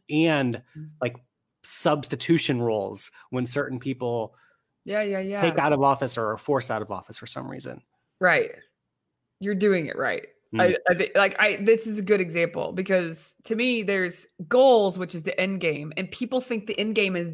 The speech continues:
Speaker 2: the vision that they have of the team or, like, what it has to look like.
Speaker 1: Yeah.
Speaker 2: In, but if, if I make them finish that sentence, what is it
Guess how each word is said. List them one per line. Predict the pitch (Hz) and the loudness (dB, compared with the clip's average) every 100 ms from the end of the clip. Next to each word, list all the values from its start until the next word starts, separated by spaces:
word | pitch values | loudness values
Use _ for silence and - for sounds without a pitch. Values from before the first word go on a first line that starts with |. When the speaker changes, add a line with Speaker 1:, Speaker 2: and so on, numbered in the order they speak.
| 170 | -4
Speaker 2:
the | 175 | -2
vision | 156 185 185 175 | 2 2 2 -2
that | 160 | 0
they | 165 | 0
have | 175 | 0
of | 160 151 | 0 -4
the | 151 | -6
team | - 196 185 | -6 -4 -2
or, | 160 | 0
like, | 151 151 | 0 0
what | 180 185 | 2 2
it | |
has | - 175 170 | 4 0 0
to | 180 | -4
look | 170 175 180 180 | -4 -4 -4 -2
like. | 175 151 - - - _ _ _ _ _ - | 0 0 0 -12 -20 _ _ _ _ _ -16
Speaker 1:
Yeah. | 104 92 | -4 2
Speaker 2:
In, | 226 220 - | 2 2 0
but | 214 190 - | 2 4 4
if, | 214 214 - | 0 0 -4
if | 196 | 0
I | 190 196 | 2 2
make | 220 220 | 0 0
them | 214 214 | 0 0
finish | 196 185 | -4 -4
that | 185 | -6
sentence, | - 226 208 165 135 - | -4 -6 -4 -6 -6 -6
what | 196 226 | 0 2
is | 247 | 2
it | 247 - | 2 -2